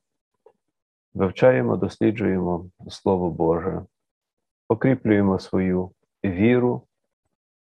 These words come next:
Євангелієм Господа нашого Ісуса Христа, Святим Писанням.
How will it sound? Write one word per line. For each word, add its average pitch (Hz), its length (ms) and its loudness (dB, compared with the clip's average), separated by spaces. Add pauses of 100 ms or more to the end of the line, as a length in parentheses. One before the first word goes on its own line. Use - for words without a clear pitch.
(280)
Євангелієм 98 840 2
Господа 85 500 -4
нашого 87 460 -6
Ісуса - 500 -8
Христа, - 640 -8 (300)
Святим 95 600 -2 (220)
Писанням. - 580 -2